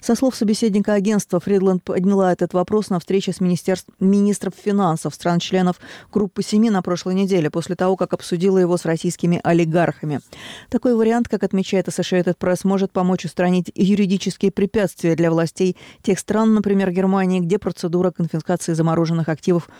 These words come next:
очень сложная. Если российские бизнесмены добровольно откажутся от части своего имущества за рубежом, это упростит задачу, считают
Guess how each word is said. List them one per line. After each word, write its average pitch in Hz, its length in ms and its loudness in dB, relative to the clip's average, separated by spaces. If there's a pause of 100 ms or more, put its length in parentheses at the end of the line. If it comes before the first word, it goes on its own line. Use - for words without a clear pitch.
(220)
очень 185 340 2
сложная. 156 720 0 (520)
Если 185 260 2
российские 180 480 -2
бизнесмены 180 560 0 (380)
добровольно 208 600 0
откажутся 170 760 -2
от 175 120 0
части 180 360 -2
своего 175 400 2
имущества 175 420 0
за 165 100 -2
рубежом, 180 460 0
это - 260 -4
упростит 170 500 -4
задачу, 165 520 0
считают 160 500 -2